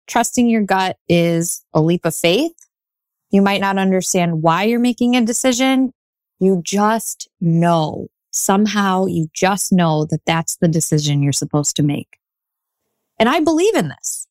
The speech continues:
Trusting your gut is a real thing. I rely on my gut sometimes as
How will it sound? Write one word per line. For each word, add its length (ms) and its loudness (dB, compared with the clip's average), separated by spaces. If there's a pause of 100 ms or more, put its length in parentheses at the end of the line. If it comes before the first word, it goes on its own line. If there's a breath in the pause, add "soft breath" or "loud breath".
(480)
Trusting 400 -2
your 160 0
gut 440 0
is 160 0
a 100 0
real 560 2
thing. 400 0 (480)
I 440 0
rely 480 0
on 160 -2
my 140 0
gut 280 -2
sometimes 800 -2
as 640 -2